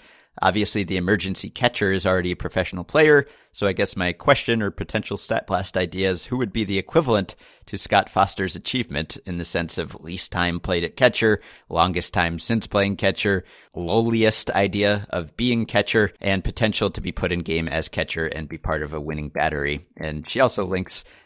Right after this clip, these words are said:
evidently, the Frisco Rough Riders, the double A team, have extended an offer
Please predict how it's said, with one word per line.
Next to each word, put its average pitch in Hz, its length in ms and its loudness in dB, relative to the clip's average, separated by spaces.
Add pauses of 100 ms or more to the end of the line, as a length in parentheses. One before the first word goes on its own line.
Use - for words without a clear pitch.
(100)
evidently, 92 420 -2
the 90 240 -4
Frisco 92 520 -2
Rough 87 240 -2
Riders, 92 400 0
the 85 140 -6
double 87 320 -2
A 87 80 0
team, 87 400 -4 (300)
have 82 140 -4
extended 85 520 -4
an 80 80 -4
offer 82 400 0